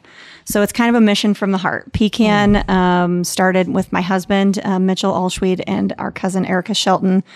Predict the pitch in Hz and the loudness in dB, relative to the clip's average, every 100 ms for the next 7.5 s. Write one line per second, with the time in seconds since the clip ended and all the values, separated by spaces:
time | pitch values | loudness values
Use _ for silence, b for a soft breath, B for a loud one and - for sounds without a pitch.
0 | B B B B 202 - 208 208 196 185 | B B B B -8 -2 0 2 0 -2
1 | - 190 180 170 - 180 - 190 190 180 | -4 -2 0 -2 -2 -4 -2 -2 0 2
2 | 180 180 - 185 175 180 180 - 185 185 | 2 0 0 0 0 0 -2 -4 -2 0
3 | 185 185 185 180 175 214 202 185 185 B | 2 0 2 0 0 0 2 2 0 B
4 | B B B B 196 196 190 196 196 - | B B B B 0 2 4 2 0 0
5 | 190 185 185 180 - 208 - 220 226 - | 2 2 2 0 -4 -2 0 2 2 2
6 | 220 196 196 185 - - 180 180 185 190 | 2 2 2 0 -2 -2 -2 -2 -2 -2
7 | 185 208 190 185 | -2 0 0 0